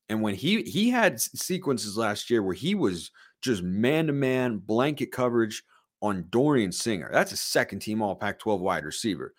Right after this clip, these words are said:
And he had some moments where he was going toe-to-toe with him. I think Florence's potential is immense. I think we can see a step up from him this year.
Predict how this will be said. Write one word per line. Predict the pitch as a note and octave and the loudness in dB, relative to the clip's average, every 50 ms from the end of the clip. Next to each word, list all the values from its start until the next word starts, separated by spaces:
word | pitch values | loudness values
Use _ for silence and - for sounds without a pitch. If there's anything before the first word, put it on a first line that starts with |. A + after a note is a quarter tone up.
| _ _ _ _ _ _ _ | _ _ _ _ _ _ _
And | G#2 G#2 F2+ | -8 -6 -2
he | F#2+ E3+ F#3 | 2 4 4
had | F3+ D3+ - | 4 2 0
some | - C3 B2+ | -2 -2 0
moments | C3+ C3 B2 A#2 A2 G2+ - | 2 2 2 2 0 -2 0
where | - G2 E2+ | -2 -2 -2
he | - - D3 | 0 0 0
was | B2+ A2+ | 0 2
going | A2 A2+ G#2 F#2 F2+ | 2 0 0 0 -2
toe-to-toe | - - A#2+ G#2+ F#2+ F2 - G#2 G2 F2 D2+ | 0 0 0 0 0 -2 0 0 0 0 -2
with | B1+ - - | -4 -8 -14
him. | - - _ _ _ _ _ _ _ _ _ _ _ _ _ | -20 -20 _ _ _ _ _ _ _ _ _ _ _ _ _
I | B2 C3+ C#3+ | 0 2 2
think | D3+ C3+ F3 E3+ C#3+ G#2 | 2 2 0 0 0 -2
Florence's | - - C#3 C#3 C#3 C#3 B2+ - A#2 G#2 | -2 0 2 2 2 2 0 -2 -6 -8
potential | - - G2 - - B2 A#2+ A2+ - A#2 G#2+ | -8 -10 -12 -6 -2 -2 -2 -2 0 0 0
is | F#2+ F2 | 0 -2
immense. | E2 E2 F2 F2+ G2 A#2+ E3 F3+ - - - _ - _ _ _ _ _ _ _ | -4 -4 -2 0 0 0 0 -2 -6 -10 -12 _ -20 _ _ _ _ _ _ _
I | - C3 | -2 0
think | D#3 D#3+ D3+ - | 0 0 -2 0
we | A2+ B2+ A2+ | -2 -2 -2
can | - A2 F#2+ | -2 -6 -6
see | - - B2+ G#2 | -2 0 0 0
a | - | 0
step | - - - B2 F#2+ - - | -2 -2 -2 -2 -2 0 -2
up | G2 - - | -4 -4 -2
from | - - D#3 D3 | -4 -2 -2 -2
him | B2+ D#3+ E3 D#3+ | -2 -2 -2 0
this | E3 D#3 - - | -2 -2 -2 -2
year. | D#3 D#3+ F3 G3 F#3 | -2 0 0 -2 -4